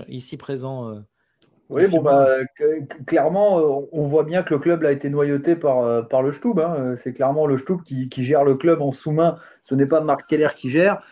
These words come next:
Speaker 2: On dicte à Marc ce qu'il doit faire. On lui a dit que cette année, le meilleur plan pour rendre, euh, le sourire à Thor, c'est de descendre pour pouvoir développer des jeunes, euh, en D deux. Donc, on suit le plan, euh, qu'a fixé le Stub, hein. C'est, c'est évident.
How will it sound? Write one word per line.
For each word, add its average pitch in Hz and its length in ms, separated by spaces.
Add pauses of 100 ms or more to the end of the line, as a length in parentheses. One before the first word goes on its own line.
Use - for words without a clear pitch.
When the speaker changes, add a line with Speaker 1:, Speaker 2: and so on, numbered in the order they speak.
(220)
Speaker 2:
On 135 160
dicte 165 300
à 143 80
Marc 151 380
ce - 100
qu'il 135 160
doit 127 200
faire. 180 380
On 127 80
lui 127 240
a 127 60
dit 147 80
que - 60
cette 139 180
année, 160 180
le 139 140
meilleur 160 340
plan 170 360 (520)
pour 139 200
rendre, 156 260
euh, 139 140
le 143 160
sourire 156 380
à 143 120
Thor, 151 420 (160)
c'est - 300
de 143 100
descendre 147 580
pour 135 140
pouvoir 139 260
développer 147 520
des 135 120
jeunes, 143 360
euh, 117 260
en 127 120
D 123 160
deux. 175 360 (280)
Donc, 139 180
on 123 100
suit - 200
le 131 180
plan, 139 400
euh, 117 60
qu'a 117 140
fixé 123 280
le 175 80
Stub, 196 240
hein. 156 80 (240)
C'est, - 180
c'est 120 140
évident. 151 340